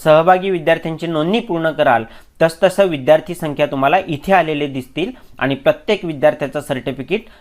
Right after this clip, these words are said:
या कॉलममध्ये आलेलं दिसेल. So मला आशा आहे की महावाचन उत्सव दोन हजार चोवीस या उपक्रमासाठी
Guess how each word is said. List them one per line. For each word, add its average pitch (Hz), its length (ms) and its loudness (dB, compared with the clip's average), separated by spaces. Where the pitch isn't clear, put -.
या 135 160 4
कॉलममध्ये 135 540 0
आलेलं 120 360 -2
दिसेल. 104 300 -12
So 175 160 0
मला 139 220 2
आशा 127 360 0
आहे 165 220 -2
की 151 420 -10
महावाचन 175 680 0
उत्सव 147 380 -4
दोन 131 160 -2
हजार 139 240 2
चोवीस 139 460 -6
या 131 260 2
उपक्रमासाठी 147 880 -4